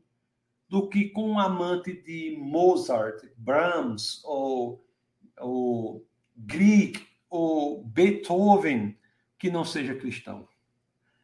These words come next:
A unidade é encontrada em Cristo Jesus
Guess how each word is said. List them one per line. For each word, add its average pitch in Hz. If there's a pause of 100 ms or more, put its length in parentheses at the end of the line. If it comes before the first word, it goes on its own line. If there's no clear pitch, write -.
(340)
A 180
unidade 147 (280)
é 135
encontrada 143
em 170
Cristo 202
Jesus 131